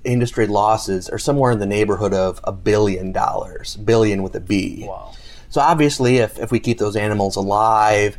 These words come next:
Speaker 1: there certainly would be additional feed cost and other expenses and reduced growth performance by having more animals in a, in the same, um, level of production capacity as far as space, feeder space, et cetera. So there's certainly, uh, we're making a lot of assumptions,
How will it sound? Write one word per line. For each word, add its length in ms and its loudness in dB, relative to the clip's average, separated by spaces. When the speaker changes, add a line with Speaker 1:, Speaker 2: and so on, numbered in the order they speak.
Speaker 1:
there 100 -4
certainly 360 2
would 100 2
be 80 2
additional 320 -2
feed 320 0
cost 540 2
and 100 -2
other 220 -2
expenses 760 -2
and 160 -4
reduced 320 4
growth 200 2
performance 440 -4
by 100 0
having 320 -2
more 240 4
animals 580 2
in 120 -2
a, 180 -4
in 160 -4
the 80 -6
same, 540 -2
um, 520 -8
level 520 2
of 380 -2
production 400 -2
capacity 640 -2
as 100 -6
far 200 -2
as 80 -6
space, 420 0
feeder 240 -4
space, 340 -6
et 120 -10
cetera. 480 0
So 140 -2
there's 160 2
certainly, 520 2
uh, 220 0
we're 220 -2
making 400 -4
a 40 -6
lot 400 2
of 60 0
assumptions, 720 -4